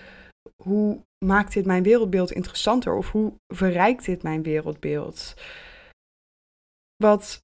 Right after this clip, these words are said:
gebeurt er als je, als je je dat inbeeldt dat dit van betekenis zou kunnen zijn? En welke dimensies voegt het toe aan je leven? Hoe maakt het het leven interessanter? En dat geldt voor astrologie, maar ook voor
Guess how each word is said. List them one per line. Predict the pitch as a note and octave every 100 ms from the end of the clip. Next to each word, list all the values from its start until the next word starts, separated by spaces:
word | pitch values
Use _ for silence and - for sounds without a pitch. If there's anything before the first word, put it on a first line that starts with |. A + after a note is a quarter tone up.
| _ -
gebeurt | A#3 G3+ B3 B3+
er | A3 G3 -
als | G#3 - -
je, | F#3+ F3+ E3+ -
als | G#3+ -
je | G#3
je | G3 F#3
dat | E3+ -
inbeeldt | A3 A3+ F3+ D#3 E3
dat | E3 D#3+
dit | - -
van | D#3+ E3
betekenis | D#3 G3 A3 E3 D#3
zou | D#3+
kunnen | - D#3 D#3
zijn? | D#3 D#3+
En | E3
welke | E3 E3+
dimensies | F#3+ G3 G3 F#3 F#3+
voegt | - A3 -
het | F#3+ -
toe | C4 B3+ -
aan | F3
je | F3
leven? | F3+ F#3+ G#3 - F3
Hoe | G3
maakt | G3 F#3+ -
het | F#3
het | - -
leven | F#3 F#3 - F3+ - - - - _ _
interessanter? | G#3+ G#3 - - G3+ G3+ - - F3+ - - - -
En | -
dat | G3 F#3+
geldt | - G3 G3
voor | -
astrologie, | - - G#3 G3 - C4+
maar | B3+ G#3 -
ook | G3+
voor | - G#3 G3 F#3+